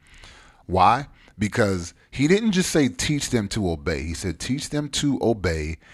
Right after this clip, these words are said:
everything that I have commanded you to obey." So I just, you know, what,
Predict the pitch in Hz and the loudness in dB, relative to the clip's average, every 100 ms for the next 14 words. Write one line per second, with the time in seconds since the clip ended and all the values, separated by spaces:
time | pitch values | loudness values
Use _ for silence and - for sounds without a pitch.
0 | - - - 110 123 135 139 - 113 104 | -20 -16 -2 -2 2 2 2 2 -2 -2
1 | 98 90 - 82 85 80 - 82 85 82 | -4 -4 -2 -2 -2 -6 -8 -6 -6 -6
2 | 71 76 95 120 110 82 69 - 78 58 | -8 -4 2 6 6 2 -4 -8 -6 -6
3 | 52 50 - _ - - - 117 104 92 | -6 -8 -10 _ -20 -6 4 6 6 2
4 | _ _ - 147 180 143 147 123 117 - | _ _ 4 4 4 2 4 4 2 -4
5 | 113 131 | 2 2